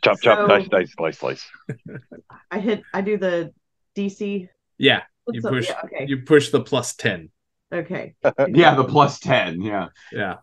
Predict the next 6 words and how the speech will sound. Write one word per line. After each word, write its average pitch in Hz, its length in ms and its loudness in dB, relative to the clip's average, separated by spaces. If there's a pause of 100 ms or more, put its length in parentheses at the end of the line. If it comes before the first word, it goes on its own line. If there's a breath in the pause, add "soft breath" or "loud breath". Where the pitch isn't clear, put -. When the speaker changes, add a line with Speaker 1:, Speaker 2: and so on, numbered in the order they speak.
(120)
Speaker 2:
Eighteen. 220 800 0 (240)
Speaker 3:
That, 139 380 6 (560)
like, 135 420 6 (720)
that 127 340 2 (300)
barely 123 480 2
hits, - 560 -6